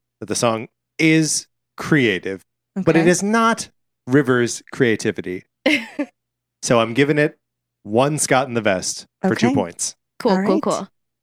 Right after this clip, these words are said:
Speaker 3: So I, uh, I have a very similar thought about this, this as Patrick does.
Speaker 1: Mm.
Speaker 2: And I,
Speaker 3: Um,
Speaker 2: we've never had anybody not give it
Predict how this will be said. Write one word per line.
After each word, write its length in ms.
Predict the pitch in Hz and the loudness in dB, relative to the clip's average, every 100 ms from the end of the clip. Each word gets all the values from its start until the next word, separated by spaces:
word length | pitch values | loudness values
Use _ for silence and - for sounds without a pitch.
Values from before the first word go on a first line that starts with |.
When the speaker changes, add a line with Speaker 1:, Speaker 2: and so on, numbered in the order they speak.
| _ _ _ _ _ _ _ _ - | _ _ _ _ _ _ _ _ -6
Speaker 3:
So 560 | - 330 294 285 269 269 - - - 233 - | -2 0 2 2 0 -2 -4 -6 -10 -10 -4
I, 480 | 254 277 285 285 262 240 233 214 202 | 2 2 4 2 0 0 2 0 -2
uh, 20 | 220 - - _ _ | -6 -14 -20 _ _
I 80 | 247 | -2
have 200 | 269 285 | 0 0
a 80 | 285 | 0
very 320 | 240 233 233 | 0 2 0
similar 720 | 220 220 208 185 185 180 196 - _ _ _ _ - | -2 -4 -2 0 0 0 -4 -10 _ _ _ _ -2
thought 320 | 196 165 170 - | 0 0 -4 -6
about 400 | - 202 175 165 | -2 0 -2 -2
this, 260 | 175 165 196 | -6 -6 -4
this 240 | 190 202 - _ - | -4 -4 -8 _ -6
as 160 | 220 | -6
Patrick 340 | - 180 175 - | -4 -6 -6 -4
does. 280 | 160 170 - _ | -4 -4 -10 _
Speaker 1:
Mm. 200 | 117 95 - | -8 -6 0
Speaker 2:
And 160 | 233 | 2
I, 180 | 214 262 | 4 2
Speaker 3:
Um, 240 | 311 127 - | 0 -6 -6
Speaker 2:
we've 260 | 214 262 349 | 0 2 2
never 240 | 262 294 | 0 0
had 260 | 214 233 226 | 2 0 0
anybody 460 | 214 220 202 202 185 | 0 0 0 -2 -2
not 480 | 180 180 185 196 | 0 0 0 -2
give 220 | 202 202 190 | -2 -2 0
it 240 | 180 | 0